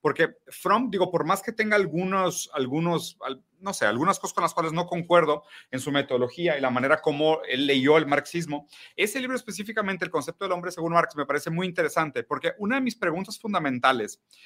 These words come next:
eh, en contra del pensamiento individualista, de este neoliberalismo tan individualista, es ¿cómo surge el sujeto?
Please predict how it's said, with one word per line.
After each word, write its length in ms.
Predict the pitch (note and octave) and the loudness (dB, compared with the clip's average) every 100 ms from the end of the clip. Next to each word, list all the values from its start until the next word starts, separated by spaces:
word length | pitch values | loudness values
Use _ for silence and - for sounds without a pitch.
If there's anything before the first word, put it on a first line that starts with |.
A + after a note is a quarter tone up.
| - _ | -20 _
eh, 380 | A2+ A2+ A2+ G#2+ G2+ - _ _ _ _ _ - | 2 2 2 0 -6 -12 _ _ _ _ _ -6
en 260 | C#3 C3+ C3 | -2 -2 2
contra 500 | F#3+ A#3 C#3 G#2 G2 | 2 2 4 2 2
del 200 | - A#2+ | -2 -2
pensamiento 640 | C3+ A#2+ B2 B2 C#3+ D3 C3+ | 0 -2 0 0 0 0 0
individualista, 880 | B2 A#2+ A2+ A2+ C3+ C#3+ G2 G2 - _ _ | 0 -2 2 2 2 -4 -8 -10 -16 _ _
de 160 | G#2+ A2 | -4 -4
este 200 | A2 C3 | -2 -2
neoliberalismo 760 | A#2+ A2+ A2 G#2+ C3 B2 G#2+ | -2 0 0 0 0 -4 -2
tan 160 | A#2+ C#3 | 0 0
individualista, 840 | D#3+ A#2+ A#2+ A#2+ C#3+ E3+ C3+ A#2 | 0 0 0 0 -2 -2 0 2
es 180 | C#3 - - _ | 0 -2 -14 _
¿cómo 200 | - E3+ | -4 -2
surge 340 | A3 - G#3 G#3 | 0 0 0 0
el 80 | F#3+ | -2
sujeto? 540 | C3 - D3+ - - | -4 -4 -4 -6 -20